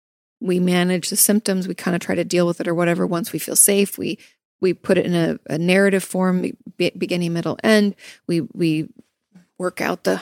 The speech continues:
we move through it maybe, or we do what we need to do. We get on medication, something like that, and we start to feel better. When something repeatedly happens, when we're traumatized over and over, and it feels like we can't even get our head above water, it, it becomes, what happens, and the way I,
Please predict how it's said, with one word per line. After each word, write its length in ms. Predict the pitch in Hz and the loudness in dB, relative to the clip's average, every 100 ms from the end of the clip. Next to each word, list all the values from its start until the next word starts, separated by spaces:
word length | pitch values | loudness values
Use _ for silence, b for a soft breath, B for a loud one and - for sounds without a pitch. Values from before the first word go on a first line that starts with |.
| - | -4
we 160 | 196 190 | -6 -4
move 320 | 196 208 185 | 4 4 4
through 300 | - 220 220 | 0 4 4
it 80 | - | 4
maybe, 360 | 208 196 196 | 2 2 0
or 40 | 185 | -2
we 100 | 170 | -2
do 160 | 175 | 0
what 100 | 175 | 0
we 80 | - | 0
need 160 | 180 175 | -4 -4
to 100 | 165 | -4
do. 200 | 180 202 | 2 2
We 80 | 180 | 2
get 100 | 170 | -2
on 100 | 151 | -2
medication, 520 | 147 - 220 - 202 | -4 -2 -2 2 2
something 260 | 190 190 | 2 0
like 140 | 185 180 | -2 0
that, 160 | 185 | -2
and 80 | 175 | 0
we 60 | 190 | 0
start 180 | 190 - | 0 -2
to 40 | |
feel 140 | - | -6
better. 320 | 165 - - - _ _ _ _ _ _ _ _ | -4 -4 -6 -8 _ _ _ _ _ _ _ _
When 160 | 208 196 | 2 2
something 300 | 220 214 262 | 0 2 2
repeatedly 540 | 220 - 190 185 180 | 2 0 -2 -2 -4
happens, 400 | 180 165 - 175 | -4 -4 -2 -4
when 120 | 175 | -4
we're 100 | 180 | -4
traumatized 720 | 185 - 240 247 - 175 175 - | -2 2 4 2 0 -4 -4 2
over 340 | 202 240 185 | 2 2 0
and 180 | 170 165 | -4 -4
over, 480 | - 180 190 175 - - B B | 0 2 2 -2 -8 -10 B B
and 80 | 196 | 0
it 80 | - | 4
feels 260 | 226 240 | 4 4
like 140 | 190 - | 2 -2
we 80 | |
can't 320 | 170 - 233 202 | -6 2 2 2
even 180 | 175 | 0
get 120 | 170 156 | 0 0
our 80 | |
head 200 | 160 - | 0 0
above 280 | 175 165 156 | 0 0 -4
water, 340 | 165 165 175 165 | -2 -2 0 -2
it, 180 | - _ B B | -2 _ B B
it 160 | - - | -4 -2
becomes, 720 | 220 - - 208 226 269 285 b b b _ | -2 -4 -2 2 4 2 0 b b b _
what 200 | 190 214 | 0 2
happens, 560 | - 226 247 196 180 185 | 2 0 2 0 0 0
and 100 | 180 | 0
the 80 | |
way 220 | 180 202 | 2 4
I, 100 | 226 | 2